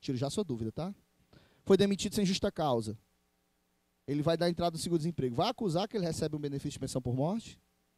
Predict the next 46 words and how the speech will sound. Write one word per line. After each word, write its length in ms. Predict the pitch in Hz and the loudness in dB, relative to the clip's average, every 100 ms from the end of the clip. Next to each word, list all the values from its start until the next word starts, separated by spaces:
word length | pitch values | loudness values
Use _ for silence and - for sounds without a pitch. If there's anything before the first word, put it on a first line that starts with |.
| _ _ _ _ _ - | _ _ _ _ _ 4
Ele 160 | 196 | 4
tem 140 | 226 220 | 4 2
como 180 | 214 | 2
se 100 | 196 | 2
manter? 440 | 185 156 170 208 294 - - _ _ _ _ _ _ _ | 0 0 0 -2 -4 -10 -20 _ _ _ _ _ _ _
E 80 | 156 | 4
o 40 | |
que 100 | 170 | 6
é 60 | 190 | 4
que 80 | 202 | 2
o, 60 | 165 | 0
o, 160 | - 170 | 4 6
a 60 | 170 | 6
Lei 220 | 170 170 | 6 2
treze 320 | - 170 160 | 0 0 2
cento 100 | 175 | 0
e 40 | 170 | -2
trinta 140 | 156 | -2
e 40 | 156 | -2
cinco 200 | 165 139 | -2 -2
diz? 360 | 160 269 - - _ _ _ - | 2 2 0 -6 _ _ _ -10
Que 100 | 180 | -2
se 100 | 190 | 2
você 320 | 175 170 254 | 4 6 4
tiver 480 | - 254 175 147 120 - _ - | 4 2 4 4 2 -6 _ 4
alguma 340 | 156 170 220 | 4 4 4
renda 220 | 170 156 | 4 2
que 40 | 151 | 0
você 200 | 151 170 | -2 -2
consegue 320 | 156 156 151 | -2 -2 -2
se 80 | 170 | -2
manter, 260 | 165 185 | 0 2
você 220 | 190 180 | 2 2
não 120 | 165 180 | 0 -2
tem 160 | 196 | -2
direito 300 | 190 165 160 | 0 0 0
ao 260 | 151 156 240 _ _ | 2 2 2 _ _
seguro-desemprego. 760 | - 175 135 127 151 - 107 104 - | -6 -2 0 0 -2 -4 -6 -8 -6
Tá 140 | 143 | -2
vendo 220 | 143 202 320 | 6 6 6
como 160 | 233 | 2
vai 100 | 156 | 2
cruzar 360 | - 143 127 226 | 0 -4 -2 -2
as 60 | |
informações? 720 | 233 165 143 127 208 349 403 - _ _ _ _ _ _ _ _ - | -2 0 -2 0 -2 -2 -4 -12 _ _ _ _ _ _ _ _ -2
Cuidado. 600 | 151 254 262 156 110 | 0 4 6 4 2